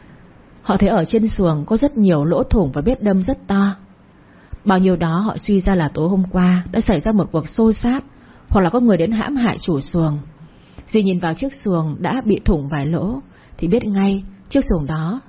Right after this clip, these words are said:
là của con. Dì thấy có vài người đàn ông đang ra sức lặn tìm chủ xuồng quanh khu vực đó. Bên công an đã có vài người xuống xem xét tình hình và kết luận ban đầu là chủ chiếc xuồng đó đã bị mất tích,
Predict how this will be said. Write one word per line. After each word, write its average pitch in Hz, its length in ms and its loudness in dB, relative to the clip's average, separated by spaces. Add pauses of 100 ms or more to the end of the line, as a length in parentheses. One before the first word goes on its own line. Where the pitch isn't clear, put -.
là 170 140 -2
của 147 180 -2
con. 196 340 2 (640)
Dì 208 140 2
thấy 190 160 -2
có 269 140 -2
vài 202 180 -2
người 160 100 -4
đàn 160 140 -4
ông 226 200 0
đang 226 180 0
ra 220 220 0
sức 294 240 -4 (120)
lặn 180 260 -2
tìm 165 200 2
chủ 151 200 -2
xuồng 156 300 0
quanh 220 140 2
khu 240 140 2
vực 190 240 -4
đó. 185 300 -4 (720)
Bên 196 180 2
công 185 160 0
an 180 320 0 (240)
đã 190 200 0
có 185 180 -2
vài 190 240 0
người 156 140 0
xuống 170 180 -2
xem 220 160 2
xét 277 240 -2
tình 165 160 0
hình 151 300 0 (280)
và - 100 0
kết 269 180 2
luận 220 240 2
ban 202 220 2
đầu 151 280 0 (400)
là 180 100 2
chủ 175 240 2
chiếc 277 120 -2 (140)
xuồng 160 180 -2
đó 160 300 -4
đã 226 100 -2
bị 226 120 -2
mất 220 260 0
tích, 269 200 0